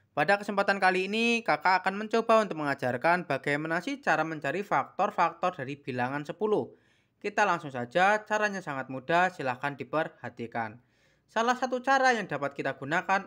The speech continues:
untuk mencari faktor dari sepuluh yaitu mencari dua angka yang apabila saling dikalikan menghasilkan sepuluh. Paham? Dua angka yang apabila dikalikan menghasilkan sepuluh. Kita langsung saja supaya kalian tidak bingung.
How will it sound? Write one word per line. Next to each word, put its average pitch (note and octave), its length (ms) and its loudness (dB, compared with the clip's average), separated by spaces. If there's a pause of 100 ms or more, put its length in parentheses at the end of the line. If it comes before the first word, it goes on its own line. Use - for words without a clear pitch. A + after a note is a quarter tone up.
untuk D3 320 -10
mencari C3+ 320 -8
faktor E3+ 800 -2
dari C3+ 240 -6
sepuluh C3+ 400 -6
yaitu F3 640 -4 (480)
mencari A#3+ 560 -4
dua D#3 400 -2
angka F3 640 0 (640)
yang A3 240 -2
apabila B3 640 0
saling C4 400 -2
dikalikan C3+ 720 -4
menghasilkan C#3 640 -6
sepuluh. F3+ 640 -4 (480)
Paham? F#3 480 0 (340)
Dua D3+ 320 2
angka F#3+ 240 2
yang G3 160 2
apabila E3+ 400 0
dikalikan D#3 560 -2
menghasilkan D3+ 560 -4
sepuluh. A#3+ 720 -6
Kita G#3+ 240 -4
langsung D4+ 240 0
saja D#3+ 400 -2
supaya C3 480 -6
kalian D#3+ 320 -4
tidak B2+ 240 -10
bingung. F3 400 -8